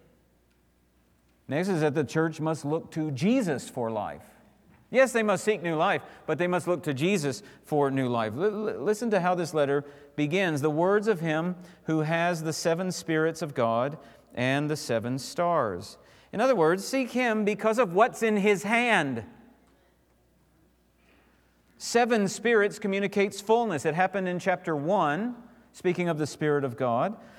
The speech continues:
The fullness of the Spirit of God, the Spirit that raised Jesus Christ from the dead, can raise the church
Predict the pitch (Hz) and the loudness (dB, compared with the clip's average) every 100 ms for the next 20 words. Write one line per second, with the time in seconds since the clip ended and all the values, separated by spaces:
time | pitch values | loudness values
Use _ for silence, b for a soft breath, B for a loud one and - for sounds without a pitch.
0 | B 175 160 - 233 240 233 233 202 202 | B -4 0 4 4 4 4 2 2 0
1 | 226 214 214 175 202 196 170 160 - 220 | 4 6 6 4 4 6 4 0 2 4
2 | 226 220 190 208 233 208 220 220 214 - | 6 4 4 4 4 2 2 2 2 2
3 | 226 214 - 208 196 170 202 185 147 180 | 2 2 2 0 0 4 4 4 2 0
4 | 156 147 190 208 214 226 214 156 165 - | 0 4 4 6 6 4 -2 -4 -6 -6
5 | - 240 185 165 - | 2 4 4 0 -6